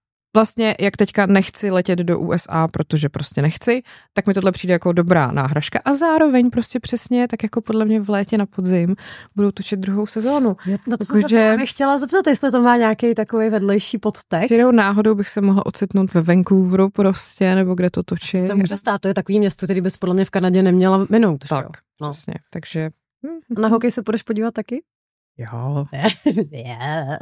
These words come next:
Speaker 1: Jako zajímá hokej, proboha.
Speaker 2: <laughs> Je fakt, že, eh, teďka jsem viděla nějaký rozhovor, no nic, říkali jsme se o tom bavit nebudem, ale jen taková vsuvka.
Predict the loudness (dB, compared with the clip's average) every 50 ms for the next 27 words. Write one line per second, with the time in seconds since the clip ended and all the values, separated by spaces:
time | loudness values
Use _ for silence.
0 | -2 2 2 2 2 2 0 0 0 -2 -2 -2 -2 -2 -2 -4 -2 -2 -2 -2
1 | -2 -4 -4 -4 -4 -6 -6 0 2 2 2 4 2 2 2 2 0 2 0 -4
2 | -4 _ _ _ _ -14 -10 -8 -8 -8 -8 -10 -14 -10 -6 -4 -2 0 2 2
3 | 2 2 0 0 2 0 2 2 2 0 0 0 0 0 2 2 4 4 2 2
4 | 0 0 0 0 2 2 2 2 2 0 0 2 2 2 2 2 2 0 0 -2
5 | -4 -4 -2 -2 -2 -2 -2 -4 -4 -2 -2 0 2 2 2 2 2 0 2 2
6 | 2 2 2 2 2 2 2 2 2 0 0 -2 -2 -2 -2 -2 -4 -4 -6 -10
7 | -10 -6 -6 -6